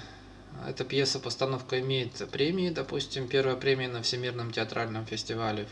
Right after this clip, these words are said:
Париже. Э, в Г Д Р считается классикой, считалась классикой драматургии, и огромное количество критики написано, большей частью восхваляющей. То есть вот г-, г-, Г Д Ровское литературоведение очень много разобрало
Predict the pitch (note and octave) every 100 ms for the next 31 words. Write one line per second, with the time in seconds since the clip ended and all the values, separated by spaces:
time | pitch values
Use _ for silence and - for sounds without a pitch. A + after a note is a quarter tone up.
0 | - A2 F#3 G3+ F3+ F3 F3 - - -
1 | - - - - - - A#2+ A#2+ A#2+ C3
2 | D3+ E3+ D3+ C3 C3+ D3 E3 F3+ F3 D3
3 | - C3+ C#3 C3+ C3 B2 - C#3+ C3 -
4 | B2+ B2 A#2 A2+ A2 A2+ - B2 A#2+ A2+
5 | - B2 - A#2+ B2+ B2+ B2 C3+ F3 G#3+
6 | F3 C3+ C#3 D#3 C#3 B2 B2+ C3+ - -
7 | B2+ B2 A2 C3+ B2+ - A2+ A2 G#2+ D#3+
8 | - D#3+ C3+ C#3 C3+ - A#2+ - A#2+ A#2
9 | - A2 G#2+ G2+ - - - - - -
10 | - - - - - A2 - A2 - -
11 | - C#3+ C#3+ C#3+ E3 D#3+ C3+ - C3 B2+
12 | C3 B2+ C3 C#3 G#3 F#3 C#3 C3 B2+ C3+
13 | C3+ B2+ B2 B2+ A#2+ A#2 G2+ -